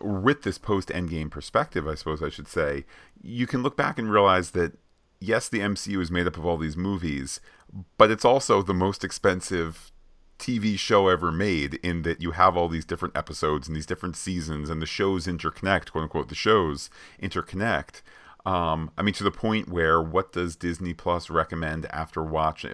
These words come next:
in, you know, last week after watching WandaVision one oh five,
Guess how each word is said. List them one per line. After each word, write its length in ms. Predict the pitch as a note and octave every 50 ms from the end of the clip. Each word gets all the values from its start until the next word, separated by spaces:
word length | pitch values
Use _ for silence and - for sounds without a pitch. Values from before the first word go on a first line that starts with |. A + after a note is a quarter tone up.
| F2 F2
in, 240 | E2+ D2+ F2 F2 F2
you 100 | F#2 D2+
know, 60 | C#2
last 320 | C#2+ D#2+ E2 D#2+ - -
week 220 | G2 G2 F2 C#2+ -
after 200 | - E2 E2 -
watching 380 | E2 E2 E2 D#2+ - E2 E2 E2
WandaVision 580 | D#2+ E2 E2+ E2+ D#2+ D#2 D#2+ D#2+ D2+ D#2+ D#2+ D#2
one 160 | D#2+ E2 D#2+
oh 80 | D2
five, 500 | C#2+ - - G#2 G2 F2 D#2 D2 D2 -